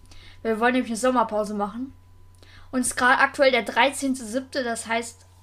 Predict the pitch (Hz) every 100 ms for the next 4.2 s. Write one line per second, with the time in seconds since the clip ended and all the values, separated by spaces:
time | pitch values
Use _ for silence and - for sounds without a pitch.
0 | - 220 208 208 208 196 - - - -
1 | 240 196 - - _ - - - - -
2 | - 247 330 - 330 311 349 - - -
3 | - _ _ _ - - - - 233 233
4 | 233 220